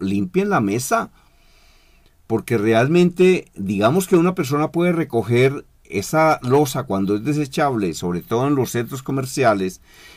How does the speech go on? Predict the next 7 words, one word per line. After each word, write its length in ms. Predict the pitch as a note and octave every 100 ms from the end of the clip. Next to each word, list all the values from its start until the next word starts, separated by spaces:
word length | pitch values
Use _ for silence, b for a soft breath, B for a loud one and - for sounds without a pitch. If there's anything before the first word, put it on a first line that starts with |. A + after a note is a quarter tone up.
| B
en 100 | A#2
las 160 | B2
grandes 400 | A#2+ C3+ D#3+ F3+
superficies, 920 | F3+ F3 D#3+ C#3+ - F3 C#3 A#2 G#2 G2+
en 100 | G2
estos, 560 | G#2 - D3 C3 - -
ah, 160 | B1+